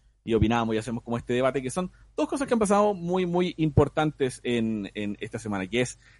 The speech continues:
el Pokémon Go Fest, eh, celebrando los cinco años de Pokémon Go,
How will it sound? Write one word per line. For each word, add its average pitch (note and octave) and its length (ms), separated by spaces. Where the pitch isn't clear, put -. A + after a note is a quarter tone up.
el C4 340
Pokémon C#3+ 580
Go D#3 240
Fest, - 480
eh, G#2 540
celebrando A2+ 420
los G#2 140
cinco A3 580
años C3+ 400
de A#2 140
Pokémon B2+ 360
Go, A#2+ 240